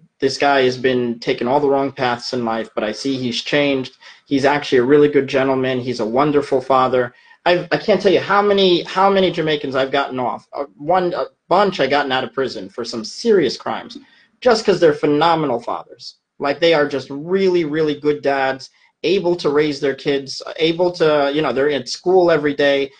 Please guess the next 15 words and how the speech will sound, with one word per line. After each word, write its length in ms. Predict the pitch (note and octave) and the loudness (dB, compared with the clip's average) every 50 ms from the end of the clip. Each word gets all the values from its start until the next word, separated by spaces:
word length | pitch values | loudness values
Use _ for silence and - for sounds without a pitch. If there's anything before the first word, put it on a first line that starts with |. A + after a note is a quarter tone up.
| - _ _ _ | -20 _ _ _
They're 160 | - A#2 A#2 | -4 -4 -4
chatting 420 | A#2 - F3 F3 F3+ F#3+ F#3 F3+ E3 | -2 -2 0 2 2 2 2 0 0
with 120 | D#3 D3+ | -2 -2
the 60 | - | -4
teachers 540 | C#3 - - D#3+ D#3+ D#3+ - D#3 D3 C#3 C3 | -8 -10 -10 -12 -10 -6 -6 -6 -6 -6 -8
even 300 | B2+ D3 D#3 D3 D#3+ D#3+ | -8 -6 -4 -4 -2 -2
while 140 | D3+ D3 C#3+ | 0 0 0
they're 140 | C#3+ C#3 C3+ | 0 0 -2
in 120 | C3 B2+ | -4 -4
prison, 380 | - - C#3+ C#3 C3+ C#3+ C#3 C3+ | -4 -2 -2 -2 -2 -4 -4 -6
keeping 360 | - - F3 F3 - E3+ D#3+ | -6 -6 -8 -6 -4 -2 -2
up 120 | D3+ - | -2 -2
on 120 | D#3 C#3+ B2+ | -2 -4 -4
the 60 | A#2 | -6
schoolwork. 600 | A#2+ - - D3+ D3 D3+ C#3+ C#3 C#3 C3+ C3+ | -8 -8 -2 2 4 4 4 4 2 0 -2